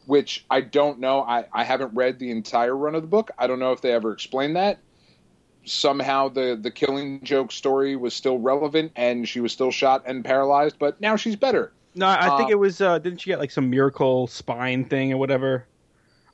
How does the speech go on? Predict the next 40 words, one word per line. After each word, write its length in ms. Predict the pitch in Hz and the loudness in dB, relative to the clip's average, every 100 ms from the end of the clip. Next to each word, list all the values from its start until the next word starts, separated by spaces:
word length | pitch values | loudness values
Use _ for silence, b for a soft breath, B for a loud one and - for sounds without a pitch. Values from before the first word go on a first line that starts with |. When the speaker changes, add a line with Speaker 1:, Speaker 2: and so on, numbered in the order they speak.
| - - | -10 -2
Speaker 2:
I 60 | |
remember 320 | 151 170 160 135 | 2 2 2 2
Speaker 1:
I, 180 | 147 - _ _ _ - | 0 -6 _ _ _ -6
Speaker 2:
I, 40 | |
I, 60 | 123 | -2
I 220 | 151 147 | 2 2
Speaker 1:
it's 120 | 160 | 2
Speaker 2:
read, 140 | 202 | 2
like, 140 | 165 135 | 4 2
the 80 | 160 | 0
first 540 | - 123 - - - _ | 2 0 0 -10 -20 _
fifteen 540 | - 123 - 123 120 | -10 -10 -6 -4 -4
or 60 | 104 | -4
twenty 300 | - 110 107 | -6 -4 -2
of 100 | 104 | -2
'em. 140 | 104 | -4
I, 360 | 113 143 147 127 | -4 -2 0 0
I 40 | |
did 160 | 127 139 | 2 2
like 160 | 107 | 2
that 160 | - 113 | -2 -8
series, 340 | - 113 110 | -8 -6 -6
the 80 | - | -10
Batgirl 380 | 104 107 110 110 | -8 -8 -6 -8
series. 380 | - 113 110 - _ _ _ _ - | -6 -6 -6 -12 _ _ _ _ -4
Speaker 1:
If 200 | 147 139 | -4 -2
you 160 | 160 | -4
say 220 | 170 170 170 | 0 0 0
so, 360 | 190 196 220 - | 2 0 0 -2
um, 420 | 147 139 131 127 - | 0 2 0 -4 -2
I 160 | 123 | 0
Speaker 2:
Believe 220 | 123 131 143 | 2 2 2
Speaker 1:
will, 120 | 143 | 0
Speaker 2:
so. 260 | 143 113 - _ _ _ | -4 -8 -14 _ _ _
Speaker 1:
I 140 | 120 127 | -2 0
will, 460 | 131 139 135 131 139 | 0 0 -2 -4 0
uh, 340 | 131 131 131 | 2 4 2
I'll 180 | 123 143 | 0 -2
believe 300 | 156 208 208 | -2 -4 -2
that. 180 | 95 | -4